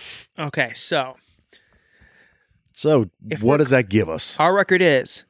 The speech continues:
Speaker 1: remember, seventeen, seventeen games this week, uh, this year.
Speaker 2: Did you keep two separate ones? The group consensus and then the Sean consensus? 'Cause Sean has them at, like, fifteen and two.
Speaker 1: It's not
Speaker 2: He still thinks Brady plays for us, though.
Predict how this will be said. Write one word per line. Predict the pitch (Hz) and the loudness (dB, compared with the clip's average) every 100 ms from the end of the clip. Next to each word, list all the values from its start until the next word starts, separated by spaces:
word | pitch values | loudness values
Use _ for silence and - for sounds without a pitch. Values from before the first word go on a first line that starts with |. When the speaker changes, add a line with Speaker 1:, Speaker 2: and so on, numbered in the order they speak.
| - | -2
Speaker 1:
remember, | 165 147 | -2 0
seventeen, | - 165 156 175 165 | 0 0 0 -4 -2
seventeen | - 190 180 196 175 | 0 0 0 -2 0
games | 170 139 | 2 0
this | 131 | -4
week, | 131 - - _ _ _ | -8 -14 -20 _ _ _
uh, | 147 143 | -2 0
this | 139 | -2
year. | 135 113 - _ _ _ _ _ | -2 -6 -12 _ _ _ _ _
Speaker 2:
Did | 117 | 0
you | 110 | 2
keep | 143 127 | 2 2
two | 143 | 2
separate | - 127 135 143 | 4 2 2 4
ones? | 156 147 | 2 2
The | 95 | 0
group | 101 113 | 2 2
consensus | 120 113 123 120 120 | 0 2 2 2 0
and | 107 | 2
then | 98 | 2
the | 92 | 2
Sean | 101 98 | 2 2
consensus? | 101 104 120 113 123 - - _ _ _ | 0 0 0 2 -2 -4 -12 _ _ _
'Cause | 107 | 0
Sean | 131 131 | 2 4
has | 127 113 | 4 4
them | 101 | 2
at, | |
like, | 92 90 | 2 2
fifteen | - - 92 | -2 0 0
and | 85 | 0
two. | - 85 73 _ _ _ _ _ _ _ _ _ _ _ _ | -2 -2 -4 _ _ _ _ _ _ _ _ _ _ _ _
Speaker 1:
It's | - | -14
not | 151 190 _ _ - | -12 -12 _ _ -2
Speaker 2:
He | 117 | 0
still | 147 127 | 2 2
thinks | 120 85 | 0 2
Brady | 107 95 | 2 2
plays | - 95 87 | 2 0 0
for | 85 | -6
us, | 76 | -8
though. | - - | -12 -14